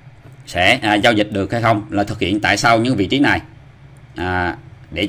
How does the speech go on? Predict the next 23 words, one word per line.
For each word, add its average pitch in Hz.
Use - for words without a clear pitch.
thực -
hiện 90
lệnh 92
bán 113
và 92
vị 85
trí 123
này 101
chúng 113
ta 107
thực -
hiện 85
lệnh 92
mua, 117
à, 90
vị 87
trí 117
này 101
chúng 110
ta 110
thực -
hiện 92
lệnh 90